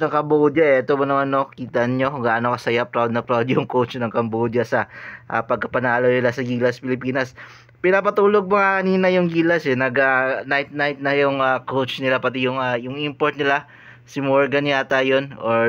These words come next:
si Dorsey, hindi ko na, ah, alam kung sino yun. So, ah, grabe yung, ah, tungtuwa siya talaga, mga bay, ano. Then dito, nakita rin nyo, eh, yung mga local <laughs> na Cambodia nila, hindi, parang hindi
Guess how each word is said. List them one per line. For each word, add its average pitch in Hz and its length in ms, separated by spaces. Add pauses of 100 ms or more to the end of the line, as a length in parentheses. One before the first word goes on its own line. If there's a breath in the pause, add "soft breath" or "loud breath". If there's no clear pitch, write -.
si 127 160
Dorsey, 123 400
hindi 113 80
ko 117 160
na, 117 240
ah, 110 320
alam 117 160
kung 120 80
sino 113 240
yun. 110 280 (480 loud breath)
So, 131 120
ah, 127 160
grabe 127 400
yung, 127 160
ah, 123 160
tungtuwa 123 560
siya 117 240
talaga, 117 320
mga 107 240
bay, 110 240
ano. 98 160
Then 117 240
dito, 139 480 (560 loud breath)
nakita 160 400
rin 160 160
nyo, 156 80
eh, 147 160
yung 165 240
mga 165 320
local 170 400
<laughs> 175 80
na 143 240
Cambodia 139 480
nila, 131 160
hindi, 143 240
parang 180 320
hindi 180 160